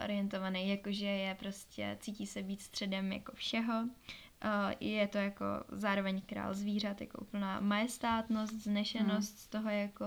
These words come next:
Speaker 1: srší, jako určitá pýcha.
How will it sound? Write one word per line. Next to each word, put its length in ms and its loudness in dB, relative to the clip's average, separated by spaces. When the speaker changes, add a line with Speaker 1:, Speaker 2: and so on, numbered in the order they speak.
Speaker 1:
srší, 640 -4
jako 220 2
určitá 400 -2
pýcha. 640 2